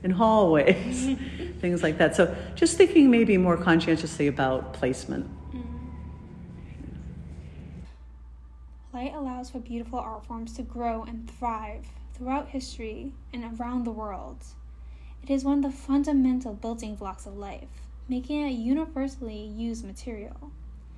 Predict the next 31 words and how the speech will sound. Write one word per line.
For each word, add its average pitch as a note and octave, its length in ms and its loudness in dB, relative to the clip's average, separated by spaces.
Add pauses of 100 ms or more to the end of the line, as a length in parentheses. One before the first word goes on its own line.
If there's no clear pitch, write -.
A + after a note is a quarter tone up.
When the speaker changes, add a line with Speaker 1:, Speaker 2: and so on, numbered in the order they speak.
(240)
Speaker 2:
This F4 320 -4
obvious C4 480 -2
truth B3+ 380 -8
made C4 100 0
it B3+ 80 -10
so C#4 640 -2
very B3 380 -6
easy A#3+ 340 -8
to - 120 -14
be A#3 160 -8
overlooked C4 720 -6 (180)
as A#3+ 120 -6
an A#3 160 -10
agent A#3 360 -8
of A3+ 100 -12
deterioration. A3 800 -10 (760)
It C#4+ 60 -2
wasn't D#4+ 300 0
until C#4 400 -4
after C#4 340 -4
World C4 280 -2
War D4+ 100 -6
Two, - 560 -10
when A#3+ 140 -4
elusive B3+ 340 -4
art D4 120 -4
was C#4+ 120 -8
discovered C4+ 440 -8
underground B3 600 -6
without B3 280 -6
damage, - 480 -8